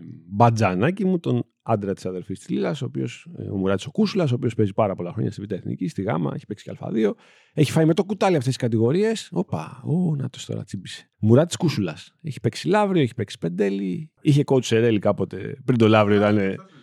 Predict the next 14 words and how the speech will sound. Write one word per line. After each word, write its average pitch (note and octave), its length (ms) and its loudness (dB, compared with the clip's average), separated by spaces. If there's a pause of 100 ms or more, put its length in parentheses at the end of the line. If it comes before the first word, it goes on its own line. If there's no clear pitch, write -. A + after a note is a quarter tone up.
(140)
Πού F4 120 2
τα F#4+ 100 0
ξέρεις C3+ 300 2
αυτά, F#2+ 200 0
ε, F2 480 -4
Παύλο F#2 260 -4
μου; A2+ 200 -6 (100)
Τι F4+ 100 4
σχέση C4 300 2
έχει G3+ 80 4
με E3 60 4
το C#3+ 100 6
Λαύριο G#2+ 260 6
εσύ; F#2 260 -4